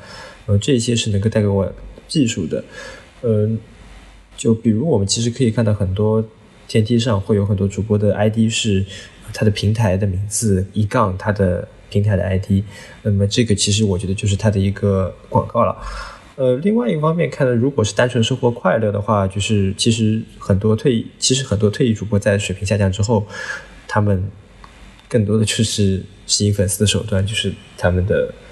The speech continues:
快乐。就比如茄子，大家都知道有一些这个，这个脏话，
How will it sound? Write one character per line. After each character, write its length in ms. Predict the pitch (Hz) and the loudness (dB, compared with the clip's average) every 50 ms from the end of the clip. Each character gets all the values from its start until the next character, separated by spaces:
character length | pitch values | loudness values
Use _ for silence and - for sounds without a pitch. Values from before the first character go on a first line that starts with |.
| - - - - - _ _ _ _ _ _ _ _ _ - | -20 -20 -20 -20 -20 _ _ _ _ _ _ _ _ _ -14
快 220 | - - 110 90 | -4 -2 0 0
乐。 100 | 92 92 | 0 -4
就 300 | - - - 104 95 92 95 - - - - - - - - - - | -6 -4 -2 0 0 0 -2 -6 -14 -20 -20 -20 -20 -20 -20 -16 -14
比 140 | - - 92 | -8 -4 0
如 100 | 95 101 | 0 0
茄 240 | 101 - - 98 92 | 2 2 0 0 0
子， 240 | 101 113 110 98 95 | 0 0 0 0 0
大 160 | 95 - 101 | 0 0 0
家 80 | 101 | 0
都 140 | 104 104 107 | 0 0 -2
知 160 | 101 - 107 | -2 -2 0
道 160 | 110 104 92 90 | 0 0 0 0
有 100 | 92 101 | -2 -4
一 60 | 101 | -4
些 360 | - - 95 95 95 95 98 95 - - - - - - - - - - - | -2 0 0 2 2 0 0 -2 -6 -14 -20 -20 -20 -20 -20 -20 -20 -20 -2
这 120 | - - | 0 0
个， 400 | 98 107 95 87 87 82 76 80 80 - - - - - - - - - - - | 2 2 2 2 0 0 -2 -4 -6 -10 -16 -20 -20 -20 -20 -20 -20 -20 -16 -6
这 140 | - - | -2 0
个 180 | 90 82 78 92 107 - - - - - - - - - - _ _ _ _ _ _ - | 0 2 0 -2 -4 -8 -14 -20 -20 -20 -20 -20 -20 -20 -20 _ _ _ _ _ _ -10
脏 240 | - - 127 123 | -4 -2 -2 0
话， 240 | 143 165 156 131 123 | 2 2 0 0 0